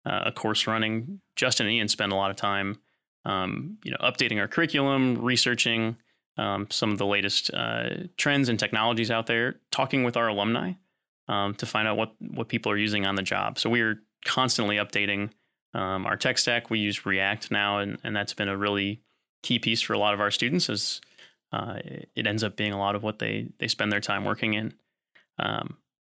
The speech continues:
but, you know, I think that's, that's been a, again, a really big piece. Our, our instructors are great at picking up new things and putting it together and figuring out how to, um, how to teach that to our students.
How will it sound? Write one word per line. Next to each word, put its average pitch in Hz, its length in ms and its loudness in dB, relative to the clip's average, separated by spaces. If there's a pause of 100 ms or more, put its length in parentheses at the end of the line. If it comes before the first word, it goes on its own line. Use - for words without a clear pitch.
(240)
but, 107 260 2 (100)
you 135 140 -2
know, 120 80 2
I 120 60 4
think 147 140 4
that's, 123 260 2
that's - 320 -2
been 120 160 2
a, 107 400 0
again, 117 280 0
a 104 60 0
really 110 220 0
big 107 200 -2
piece. - 360 2
Our, 107 460 0 (100)
our 113 100 0
instructors 123 480 2
are 123 60 0
great 117 240 2
at 101 80 -6 (160)
picking 123 260 0
up 107 100 -2
new 104 140 -2
things 143 420 2
and 92 200 -2 (100)
putting 113 220 -2
it 110 80 -6
together 117 320 2
and 101 100 0
figuring 104 320 2
out 101 140 0
how 104 80 0
to, 104 240 0 (580)
um, 101 460 -6 (100)
how 107 240 -2
to 98 320 0 (100)
teach - 280 -2
that 113 160 -2
to 107 140 -4
our 107 100 -2
students. 113 500 0